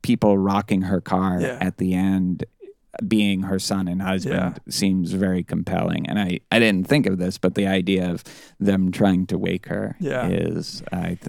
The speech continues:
Speaker 1: uh, is, uh, totally makes sense in light of that.
Speaker 2: Did you see somebody,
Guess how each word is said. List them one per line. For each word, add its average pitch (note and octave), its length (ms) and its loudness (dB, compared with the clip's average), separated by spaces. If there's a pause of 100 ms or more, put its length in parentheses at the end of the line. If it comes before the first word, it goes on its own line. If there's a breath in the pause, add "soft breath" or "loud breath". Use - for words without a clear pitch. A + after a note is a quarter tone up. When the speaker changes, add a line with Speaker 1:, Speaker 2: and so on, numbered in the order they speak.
(100)
Speaker 1:
uh, E2 280 -6 (200)
is, F#2+ 300 0
uh, F#2+ 140 2 (260)
totally G#2+ 400 6
makes F#2 280 -2
sense F2 300 -2
in E2+ 160 -2
light E2 200 -4
of D#2+ 180 -8
that. D#2+ 380 -6
Speaker 2:
Did G3 160 -2
you D#4+ 80 4
see D#4 140 4
somebody, F#3+ 720 4